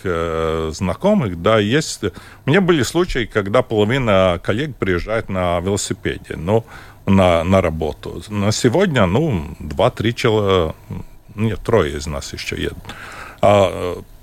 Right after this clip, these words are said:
наверное, летом будет опя-, опять больше ехать. А, то есть, ну,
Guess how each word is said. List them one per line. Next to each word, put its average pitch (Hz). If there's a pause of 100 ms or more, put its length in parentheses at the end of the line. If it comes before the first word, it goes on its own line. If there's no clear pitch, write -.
(600)
наверное, 131
летом 98
будет 95
опя-, 92
опять 95
больше 87
ехать. 87 (420)
А, 110
то 160
есть, -
ну, 165